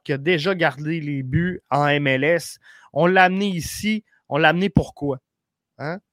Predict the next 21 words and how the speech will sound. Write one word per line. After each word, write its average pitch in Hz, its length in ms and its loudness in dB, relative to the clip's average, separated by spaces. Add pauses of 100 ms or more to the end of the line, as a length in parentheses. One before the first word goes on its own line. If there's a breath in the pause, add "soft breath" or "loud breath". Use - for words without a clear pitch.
(160)
On 135 140 -4
l'a 156 160 2
amené 175 220 0
pourquoi ? 156 580 -4 (180)
Sinon, 165 720 -2
de 135 140 -2
réchauffer 135 500 -4
le 113 80 -4
banc. 117 200 -4 (540 loud breath)
Euh, 127 600 -6 (640)
on, 175 260 8
on 175 140 8
n'a 185 120 6
pas 240 140 4
de - 60 -6
solution 165 600 -2
présentement. 127 760 -6 (180)
Et, 170 380 -2
et 175 40 -2
tant 247 320 4
que, 214 360 2